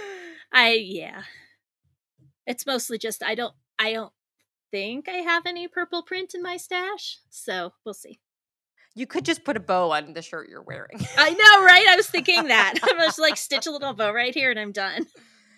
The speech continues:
Speaker 1: Oh, I love, that's so much fun that I just, if, yeah, th-, it, when you're in a sewing rut, or you just wanna try something new, I feel like I've just been sewing the same thing in quarantine,
Speaker 2: Mm-hmm.
Speaker 1: like, the, so this is, this is good.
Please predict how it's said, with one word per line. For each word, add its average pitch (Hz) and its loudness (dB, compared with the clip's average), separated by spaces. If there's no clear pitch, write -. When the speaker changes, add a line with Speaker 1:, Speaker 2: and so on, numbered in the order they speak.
Speaker 1:
Oh, 226 -2
I 220 -4
love, 285 -4
that's 330 -6
so 349 -14
much 440 -14
fun 196 -6
that 165 -6
I 196 -8
just, - -20
if, 262 -6
yeah, 285 2
th-, 208 -14
it, 220 -12
when 220 -12
you're 208 -8
in 190 -8
a 185 -14
sewing 185 -8
rut, 294 0
or 226 -10
you 202 -16
just 220 -16
wanna 202 -10
try 220 -10
something 180 -18
new, 208 -8
I 202 -4
feel 240 -10
like 240 -6
I've 185 -12
just - -20
been 180 -16
sewing 175 -6
the 156 -14
same 165 -14
thing 156 -14
in - -20
quarantine, 156 -18
Speaker 2:
Mm-hmm. - -20
Speaker 1:
like, - -18
the, 170 -20
so - -10
this - -18
is, 156 -16
this - -20
is 151 -20
good. - -14